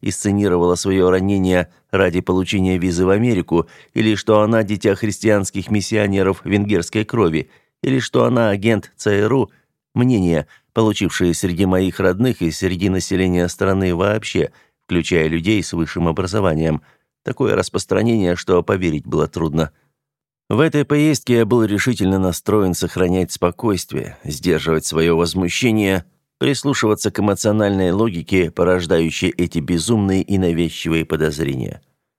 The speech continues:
И этими новыми ушами я услышал страх.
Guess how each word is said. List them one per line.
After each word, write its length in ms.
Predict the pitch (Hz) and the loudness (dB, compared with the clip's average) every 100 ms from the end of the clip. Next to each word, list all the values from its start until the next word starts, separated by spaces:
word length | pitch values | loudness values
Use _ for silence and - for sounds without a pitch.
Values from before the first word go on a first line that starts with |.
| _ _ _ _ _ - | _ _ _ _ _ -4
И 200 | 98 90 | 2 2
этими 280 | 76 78 82 | 2 0 2
новыми 400 | 85 80 82 85 | 2 2 0 0
ушами 420 | 90 82 95 85 | -4 -2 0 0
я 300 | 73 78 80 - | 0 2 2 0
услышал 600 | 85 - 80 80 - 76 | -4 -4 -4 -4 -4 -4
страх. 480 | - - - - | -6 -8 -8 -12